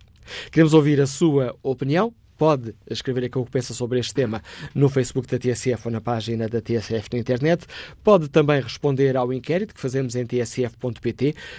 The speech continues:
Perguntamos se com estas medidas vai passar a usar mais os transportes públicos. Cinquenta e sete por cento dos ouvintes que, eh, responderam ao inquérito dizem não, não vão passar a usar mais transportes públicos. Para participar de viva voz, tem à disposição o número de telefone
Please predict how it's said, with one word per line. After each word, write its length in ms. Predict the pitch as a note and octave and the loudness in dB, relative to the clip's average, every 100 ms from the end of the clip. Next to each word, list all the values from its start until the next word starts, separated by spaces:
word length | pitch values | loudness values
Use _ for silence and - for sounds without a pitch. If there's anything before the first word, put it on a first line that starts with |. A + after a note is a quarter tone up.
| C#3 | -8
Perguntamos 380 | B2+ A#2+ A#2+ - | -4 -2 -2 -2
se 40 | |
com 140 | - A#2 | 0 0
estas 360 | G#2+ B2 G#2 | 0 -2 -2
medidas 400 | A2+ A2+ A#2+ A#2+ | -2 -2 -2 -2
vai 160 | A2 A#2 | -2 -2
passar 340 | A#2+ - A#2 | -2 -4 -4
a 20 | A2 | -4
usar 240 | A2+ A#2 | -4 -4
mais 220 | A#2 A2+ | -4 -4
os 80 | - | -6
transportes 480 | A#2+ A2+ - A#2+ - | -6 -6 -4 -4 -2
públicos. 400 | D3 D3 D3+ - - - | 0 0 0 -4 -14 -16
Cinquenta 720 | - - D3+ C#3 D3 D3+ C#3 | -10 -2 0 0 2 0 0
e 60 | B2+ | -4
sete 260 | - C3 - | -2 -2 -2
por 80 | |
cento 140 | - A#2+ | -6 -6
dos 140 | - | -4
ouvintes 420 | A#2+ G#2+ A#2+ G#2+ - | -4 -2 -4 -4 -8
que, 340 | - B2 A#2+ - | -2 0 0 -2
eh, 140 | A#2 | -6
responderam 400 | G2+ - A#2+ A2+ | -6 -4 -2 0
ao 40 | |
inquérito 460 | C3 B2 B2+ C3+ - - - - | 0 2 2 0 -4 -18 -18 0
dizem 320 | C#3 B2 B2 | 2 2 2
não, 280 | A#2+ C#3 C#3 - | 0 0 -4 -6
não 200 | A#2 B2 | -2 0
vão 180 | B2+ C3 | 0 0
passar 340 | A#2 A#2+ A#2+ | -2 -2 -2
a 40 | |
usar 240 | A2+ A#2 G#2 | -2 -4 -4
mais 240 | A2 G#2 | -4 -4
transportes 440 | A#2 A2 G#2+ G#2 - | -6 -4 -2 -4 -6
públicos. 400 | F2 D#2+ - - - - - - | -8 -8 -10 -14 -18 -20 -18 -4
Para 200 | - G3 | 4 4
participar 480 | F#3+ F#3 F#3+ F3+ F3+ | 4 2 2 4 2
de 60 | D3+ | 2
viva 220 | F3 E3 | 0 2
voz, 360 | C#3+ A2 - - - - | 0 -2 -6 -18 -14 0
tem 120 | D#3 | 0
à 40 | |
disposição 340 | D3+ D#3+ D3 D#3+ | 0 -4 -2 0
o 40 | |
número 140 | D#3+ | 0
de 60 | D#3 | -2
telefone 440 | F3 - F#3+ F#3 | -4 0 2 2